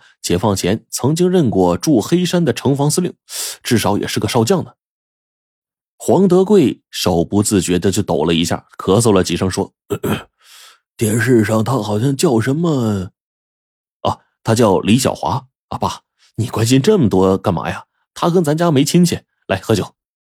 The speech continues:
黄德贵听了之后更加沉默了。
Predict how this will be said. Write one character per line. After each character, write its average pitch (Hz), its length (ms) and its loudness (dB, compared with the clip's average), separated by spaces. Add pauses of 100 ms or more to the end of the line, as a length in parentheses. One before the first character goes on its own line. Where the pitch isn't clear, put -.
(800)
黄 98 280 2
德 92 100 2
贵 92 160 2
听 110 240 0
了 87 80 0
之 104 140 -2
后 - 220 -8 (340)
更 92 240 0
加 73 140 -4
沉 - 180 -8
默 73 180 -8
了。 - 140 -16